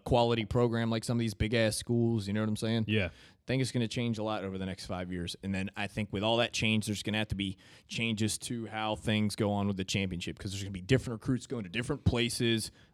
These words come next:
Speaker 1: Uh, just a bunch of different shit's gonna happen.
Speaker 2: Does the X F L change any of it, or do you think it's gonna fold?
Speaker 1: <sighs> I think it might fold.
Speaker 2: I think so, too. I think after the, 'cause the other one I thought was good. What, I don't even remember what it was called. What was it called? The other one that just folded?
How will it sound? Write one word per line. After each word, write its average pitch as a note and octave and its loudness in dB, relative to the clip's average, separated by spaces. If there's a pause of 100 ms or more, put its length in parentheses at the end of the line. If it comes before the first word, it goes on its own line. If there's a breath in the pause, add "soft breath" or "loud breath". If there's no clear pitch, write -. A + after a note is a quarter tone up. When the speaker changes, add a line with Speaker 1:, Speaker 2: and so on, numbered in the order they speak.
Speaker 1:
Uh, E3+ 2
just G3+ 0
a - -4
bunch - 2
of - -14
different - -8
shit's - -8
gonna - -12
happen. F2 -14 (200)
Speaker 2:
Does G2+ 0
the G#2+ 2
X A2+ 2
F G#2 -6
L G2 -2
change A2+ 2
any G#2+ 4
of G#2 2
it, A2+ 0
or - -10
do F#2 -2
you F#2 2
think F#2 0
it's F2+ -4
gonna G2 2
fold? F2 -4 (720 soft breath)
Speaker 1:
<sighs> - -6
I - -2
think A#2+ 2
it F#2+ 0
might F2+ -4
fold. F2 -6
Speaker 2:
I G#2+ 4
think G#2+ 6
so, G2 0
too. G2+ 2
I A#2 6
think D#3 8
after C#3 6
the, A2 4 (180)
'cause C#3 8
the D3+ 10
other G3 10
one E3+ 8
I D3 6
thought C#3 4
was B2 8
good. C#3+ 8
What, F3 2
I D#3+ 2
don't G#3 6
even F3 6
remember C3 4
what B2+ 4
it A#2 2
was G#2 0
called. A#2+ 2
What C#3 4
was E3 4
it E3+ 2
called? F#3+ 2 (520)
The A#2+ 8
other C#3 10
one D3 8
that C#3 6
just C#3 4
folded? C#3+ 2